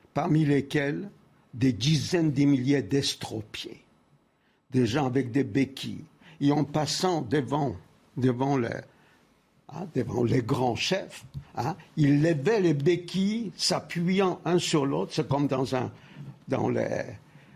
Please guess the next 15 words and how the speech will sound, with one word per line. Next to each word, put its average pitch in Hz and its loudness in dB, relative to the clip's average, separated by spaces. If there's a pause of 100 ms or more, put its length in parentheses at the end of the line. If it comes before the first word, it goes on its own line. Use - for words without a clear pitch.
(220)
tableaux 165 2
de, 127 0 (220)
de 160 2
Bruegel, 147 0 (280)
les 147 2
aveugles, 127 0 (200)
un 156 0
qui, - -6 (240)
qui 170 4
maintient 156 2
l'autre 151 2
avec 113 -4
la 113 0
canne 175 0
blanche. 151 0